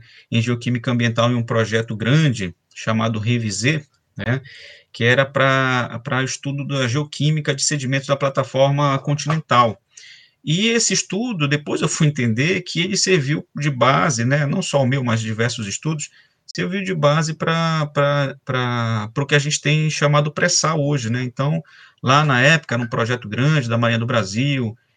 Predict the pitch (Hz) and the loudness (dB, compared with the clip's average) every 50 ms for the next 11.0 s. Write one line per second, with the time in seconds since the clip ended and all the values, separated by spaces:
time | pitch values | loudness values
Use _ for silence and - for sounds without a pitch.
0 | _ _ - - 123 113 117 120 110 104 107 113 113 - 120 120 117 113 120 127 | _ _ -10 -6 -6 -4 -2 -2 -2 0 0 -2 -2 0 0 0 2 2 2 0
1 | 110 98 117 131 123 127 120 - 127 127 127 123 110 - - 117 113 110 113 113 | 0 0 0 0 0 -2 -4 -2 -2 0 0 -2 -4 -2 -2 -2 0 0 0 -2
2 | - 117 113 123 135 143 117 120 131 147 147 143 131 127 120 123 123 117 - 117 | -2 -4 -2 0 2 2 4 4 4 4 4 4 4 2 0 0 -2 -2 0 0
3 | 117 110 113 120 113 117 117 120 117 - 120 120 113 113 113 113 113 113 113 117 | 2 2 2 2 0 0 -2 -2 -2 -2 -2 -2 -2 -2 -2 -2 0 0 0 0
4 | 113 113 - 117 113 - - 113 110 - 113 113 113 117 120 143 156 135 107 110 | -2 -2 -4 -4 -4 -4 -4 -6 -4 -4 -4 -2 -2 -2 -2 -2 -2 -4 -2 -2
5 | 123 139 143 143 123 113 113 117 - _ - _ _ _ _ _ 113 120 131 131 | -2 -2 -2 -2 0 -2 -2 -4 -6 _ -20 _ _ _ _ _ 0 0 2 2
6 | 120 127 120 101 117 127 147 156 156 147 - - 117 113 - - - - - - | 0 -2 -2 0 2 4 6 6 4 4 2 0 0 -2 -2 -4 -8 -10 -14 -8
7 | - 127 117 - - 113 117 110 113 120 120 117 - - - - _ _ _ _ | -6 -6 -4 -4 -4 -2 0 2 4 2 2 2 -2 -6 -8 -12 _ _ _ _
8 | _ 156 160 156 147 - 147 143 139 135 139 135 127 123 120 120 - 127 123 117 | _ 4 4 4 4 2 2 2 2 2 2 0 0 -2 -4 -4 -6 -6 -6 -2
9 | 117 117 107 - - 131 147 170 185 147 135 143 151 147 - 226 - - 226 220 | 0 -2 -2 0 0 2 4 4 4 2 2 0 -2 -2 -4 -6 -6 -6 -6 -4
10 | 190 202 208 202 - 113 113 - - _ - 117 113 107 101 - - - - | -2 -2 -4 -2 -4 -4 -6 -6 -6 _ 0 0 0 0 -2 -4 -10 -12 -14